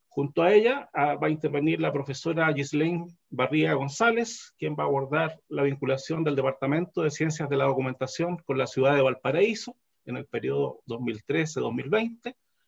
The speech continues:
de, de la Universidad de Playa Ancha, por supuesto, para finalizar con la participación de Paulina Fernanda, eh, Peña y Camila Elizabeth Calisto, que son ayudantes académicas de la carrera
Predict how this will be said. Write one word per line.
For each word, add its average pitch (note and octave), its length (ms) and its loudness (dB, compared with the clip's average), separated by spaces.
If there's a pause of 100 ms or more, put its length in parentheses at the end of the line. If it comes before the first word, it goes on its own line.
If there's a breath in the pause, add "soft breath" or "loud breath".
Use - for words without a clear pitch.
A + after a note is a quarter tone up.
(380)
de, - 160 -6 (200)
de A#2+ 100 -6
la A#2+ 80 -2
Universidad A#2+ 320 -4
de - 40 -2
Playa E3+ 200 0
Ancha, G#3+ 220 -6
por E3+ 100 -8
supuesto, G#3+ 460 -2 (340 loud breath)
para G3 220 6
finalizar F#3+ 500 2
con F#3+ 140 4
la F3 100 6
participación D#3+ 760 0
de E3 80 0
Paulina E3 640 2
Fernanda, F#3 640 -2 (180)
eh, C3+ 380 0 (200)
Peña G#3 380 2 (720)
y D#3 240 0
Camila D#3+ 460 4
Elizabeth D3+ 520 0
Calisto, - 580 -4 (440 soft breath)
que C#3+ 80 -10
son D#3+ 180 -4
ayudantes D#3 420 2
académicas E3+ 560 0
de E3 80 -2
la D3 120 -2
carrera D#3 500 -2